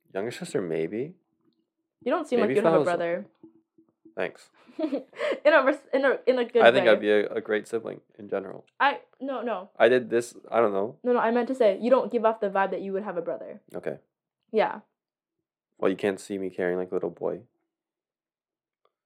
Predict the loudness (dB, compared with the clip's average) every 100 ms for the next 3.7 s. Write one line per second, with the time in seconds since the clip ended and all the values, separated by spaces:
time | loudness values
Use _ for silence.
0 | _ _ _ -2 0 0 2 2 4 4
1 | 2 0 -2 2 2 2 -10 -16 -12 -14
2 | -14 _ _ _ _ _ _ _ 4 6
3 | 6 6 4 0 -4 -10